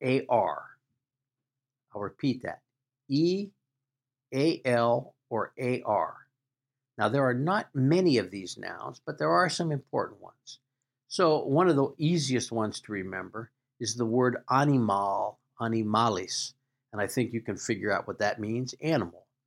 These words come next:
of course. We get the word directly from Latin, animal, animalis. Uh, another such, uh, word that's common in Latin is exemplar, exemplaris,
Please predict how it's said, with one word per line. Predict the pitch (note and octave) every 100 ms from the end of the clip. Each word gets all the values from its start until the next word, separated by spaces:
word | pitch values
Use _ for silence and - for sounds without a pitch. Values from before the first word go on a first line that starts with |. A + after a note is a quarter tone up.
| _ _
of |
course. | G2+ C#2 - -
We | A2
get | A2 G2+ -
the |
word | G2+ G#2
directly | G2 G#2 B2+ A2+ F2+
from | - F#2+
Latin, | F#2 D2+ - _
animal, | A#2 A2+ A2 G#2 G2 G2 - _ _ _ _ -
animalis. | G#2+ G#2 G2+ G2 F2 - - - - _ _ _ _ _ _ _ C3
Uh, | A2 A2+
another | B2+ A#2 C#3 E3 D#3 -
such, | - C#3 B2 - - -
uh, | B2+ G#2+ G#2 G2+ G2+ G#2 G#2
word | A2 G#2+ G#2+ B2 B2
that's | F#2+ F#2+ -
common | - A2+ A2+ G#2+ G2
in | F#2+
Latin | F#2+ F#2 G#2 B2+ B2+ _ _ _ _
is | A#2+ A#2 G#2+ -
exemplar, | A2 G2 G2 - C3+ D3+ - G#2+ G2 G2 G2 G#2+ B2+
exemplaris, | G#2+ G2+ F#2 A2 G#2 - A2+ G#2 E2+ - -